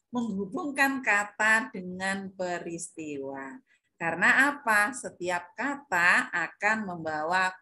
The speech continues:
konteks peristiwa, ya. Gitu. Ini tadi saya baru saja berbicara, bertanya dengan, eh, guru-guru yang dari Paciran dan dari, eh, Kenjeran, ya.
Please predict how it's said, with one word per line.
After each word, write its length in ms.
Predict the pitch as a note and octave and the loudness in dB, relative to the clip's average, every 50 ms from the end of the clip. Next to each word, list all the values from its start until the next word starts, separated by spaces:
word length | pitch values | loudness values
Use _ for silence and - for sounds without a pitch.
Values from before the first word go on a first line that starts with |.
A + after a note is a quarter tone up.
| _ A#3+ | _ 2
konteks 960 | A#3+ A#3+ A#3 G#3+ G3+ F#3+ E3+ E3 - - A3+ B3+ C#4 C4 B3+ - - - - | 2 4 4 2 -2 -6 -8 -10 0 4 6 6 6 6 4 -2 -6 -6 -8
peristiwa, 880 | - E3 E3 E3 E3 - - - D3+ C#3+ C#3 C3 C3 C3 B2+ B2+ B2+ B2 A#2 A#2 C3 - _ - | -10 -8 -8 -8 -10 -12 -14 -12 -12 -10 -10 -10 -10 -10 -10 -10 -10 -12 -14 -16 -20 -20 _ 0
ya. 160 | F#3 C4 D#4+ - - _ _ _ _ _ _ _ _ _ | 0 0 0 0 -8 _ _ _ _ _ _ _ _ _
Gitu. 400 | B3+ C4 C4+ - - - B2+ - - _ _ _ _ _ _ _ _ A#3 | _ -18 -18 -16 -14 -14 -14 -14 -16 _ _ _ _ _ _ _ _ -8
Ini 60 | B3 | -2
tadi 400 | C4 C4+ C4 C#4+ F4 F4 E4+ E4+ | 0 2 2 2 0 -2 -4 -4
saya 480 | - - B3+ B3 C4 C4 C#4+ D4+ D#4 C4+ | -2 0 2 2 2 4 4 4 4 4
baru 240 | - A3+ G#3+ G#3+ A3 | 2 0 2 2 2
saja 400 | G#3+ - G3+ F#3+ F#3+ G3 F#3+ F#3 | 0 0 -2 -2 -2 -2 -2 -2
berbicara, 720 | F#3 F3+ - F3+ F3 - F3 E3+ E3+ F3+ F#3 F#3 F#3 - | -2 -6 -6 -8 -6 -2 0 0 2 2 2 0 -2 -4
bertanya 400 | - E3 - F3 E3 E3+ G3 G#3 | -10 -10 -6 -6 -4 -4 -4 -6
dengan, 400 | G3 F3 D#3+ D#3+ D#3+ D#3 D#3 D#3 D#4+ - - _ _ _ _ _ | -6 -8 -8 -6 -6 -6 -6 -6 -8 -12 -18 _ _ _ _ _
eh, 560 | D#3+ E3 E3 D#3+ D#3+ D#3+ D#3+ D#3+ D#3+ D#3+ D#3+ D#3+ | -4 -2 0 0 0 0 0 0 -2 -2 -4 -4
guru-guru 520 | - F#3+ F3+ F#3 F#3+ F#3 F3+ F3 G3+ C4 C#4 | -6 -4 -4 -4 -6 -6 -4 -2 -2 0 0
yang 160 | A#3+ G3+ F3+ | -2 -2 -4
dari 160 | E3+ E3 F3 D#3+ | -4 -4 -4 -2
Paciran 800 | F#3+ F3+ F3 - - - E3+ E3 E3+ F#3+ G#3+ B3 C4+ D4 D#4 C4+ F#3+ | 0 -2 -2 -2 -6 -8 -8 -4 2 4 4 4 4 2 0 -2 -4
dan 240 | F3 F3 E3+ E3 | -6 -6 -6 -6
dari, 880 | D#3+ E3+ E3+ E3 D#3+ D3+ D#3 E3 E3 D#3+ D#3+ D#3+ D#3+ D#3 D#3 D#3+ D#3+ D3+ - | -2 -2 -2 -2 -2 -4 -8 -8 -8 -8 -8 -8 -8 -10 -12 -10 -10 -10 -8
eh, 420 | - D#3+ D#3 D#3 D#3 D#3 D#3 D#3 D#3 - | -6 -6 -6 -4 -4 -6 -6 -8 -8 -8
Kenjeran, 720 | E3+ E3+ E3+ E3+ E3 G3 A3+ B3+ B3 G#3+ F#3 E3 D#3+ D#3+ D#3+ | -8 -6 -6 -4 -2 0 2 2 2 2 0 -2 -4 -6 -4
ya. 320 | D#3+ E3+ G3+ B3+ D4+ | 0 2 2 2 2